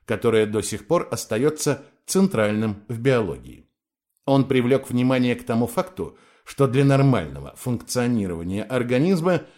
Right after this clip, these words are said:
требуется поддерживать его внутреннюю среду в некотором состоянии равновесия. Американский физиолог Уолтер Брэдфорд Кеннон, выдающийся ученый, чей вклад в мировую физиологию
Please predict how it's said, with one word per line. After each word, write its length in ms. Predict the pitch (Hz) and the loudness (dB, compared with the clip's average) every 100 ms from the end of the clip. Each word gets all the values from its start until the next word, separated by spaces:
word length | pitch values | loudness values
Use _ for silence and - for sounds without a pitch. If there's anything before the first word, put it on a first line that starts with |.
| _ _ | _ _
требуется 600 | - 147 196 196 180 175 | 0 2 6 6 6 0
поддерживать 840 | - 139 123 98 160 143 151 147 | 2 0 0 0 2 2 2 2
его 180 | 131 139 | 2 2
внутреннюю 640 | 123 143 139 123 120 117 | 4 2 2 2 2 2
среду 460 | 104 113 107 131 208 | -2 -6 -4 0 0
в 100 | 131 | 2
некотором 540 | 127 185 180 156 160 | 2 0 -2 0 0
состоянии 880 | 151 131 - 104 120 143 131 123 - _ - | 0 -4 -4 -2 0 2 2 0 -6 _ -4
равновесия. 880 | 135 127 120 120 123 - - - - _ _ | 0 2 2 2 0 0 -10 -16 -20 _ _
Американский 800 | 117 120 123 127 131 123 - 123 | -2 2 2 0 0 -2 -2 -4
физиолог 720 | 107 123 110 123 120 113 - | -4 -2 0 2 2 2 -2
Уолтер 460 | 139 127 117 - 107 | 0 2 2 0 -4
Брэдфорд 500 | 95 110 107 110 90 | 0 -2 -2 -6 -10
Кеннон, 460 | - 113 113 147 - _ _ _ 98 | -6 -2 -2 -2 -6 _ _ _ -2
выдающийся 720 | 123 131 180 - 135 - - | 2 2 2 0 -4 -4 -6
ученый, 480 | 131 - 185 135 95 | -6 -2 0 0 -2
чей 220 | - 117 | -4 -6
вклад 380 | - 120 127 104 | -4 -2 -2 -2
в 20 | |
мировую 420 | 110 107 113 120 | -2 -2 0 -2
физиологию 840 | - 110 104 110 135 131 120 110 | -2 -6 -2 0 2 2 2 0